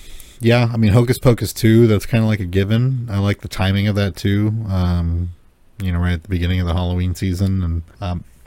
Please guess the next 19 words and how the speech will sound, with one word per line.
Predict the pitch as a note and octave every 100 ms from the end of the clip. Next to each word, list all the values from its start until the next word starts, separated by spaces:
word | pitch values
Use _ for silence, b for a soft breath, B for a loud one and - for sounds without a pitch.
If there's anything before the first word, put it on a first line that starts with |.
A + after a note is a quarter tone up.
| B B B - -
Peter | D#3+
Pan | C#3+ C#3+ C#3
and | F2+
Wendy, | G2 A2+ A#2+ B2 A#2
like, | F#2 F#2+
I | F#2+
don't | G2
really, | F#2 F#2 F#2
like, | F2 F2 E2+
care | - F#2 F2+
too | -
much | G2+ F#2 -
about. | F#2+ F#2+ F#2+ F2 E2+
Disenchanted, | - F2+ - F#2 F2+
like | F2 E2+
I | E2+
said, | - F2
I | E2+
don't, | E2 E2+